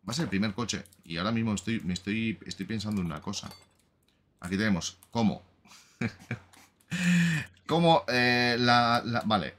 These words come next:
eh, tenemos aquí el cigüeñal, la ci-, el cigüeñal mueve, aquí está la dirección asistida. Es raro que todavía no me haya salido la correa hacia el alternador. Pero tenemos aquí la bomba de agua que está unido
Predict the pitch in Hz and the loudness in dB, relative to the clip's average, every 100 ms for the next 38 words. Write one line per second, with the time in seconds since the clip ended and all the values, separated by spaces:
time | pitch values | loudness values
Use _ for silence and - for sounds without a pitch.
0 | - 107 104 107 107 104 170 180 147 123 | -2 2 4 4 2 2 2 2 2 0
1 | 104 107 147 135 110 87 98 98 120 127 | 0 2 2 2 0 -2 -4 -2 0 0
2 | 127 107 113 117 135 101 92 127 127 107 | 2 2 0 0 2 2 2 -2 -4 -4
3 | 98 131 123 - - _ 123 135 127 104 | -2 0 0 -2 -10 _ 0 2 0 0
4 | 104 131 123 123 120 117 117 101 101 110 | 0 2 2 4 4 4 2 0 -6 -2
5 | 123 127 95 92 90 104 135 - 101 - | 0 2 2 2 0 0 2 2 0 0
6 | 98 90 87 85 85 80 90 127 143 - | 0 2 2 -2 -6 -2 -2 -2 -4 -8
7 | _ _ _ _ _ _ _ _ _ _ | _ _ _ _ _ _ _ _ _ _
8 | _ - 208 185 185 175 156 139 139 139 | _ -2 0 0 0 2 2 4 4 4
9 | 131 131 127 127 113 101 - 143 - _ | 4 4 4 2 0 -4 0 -2 -2 _
10 | 131 170 180 92 | 2 4 4 2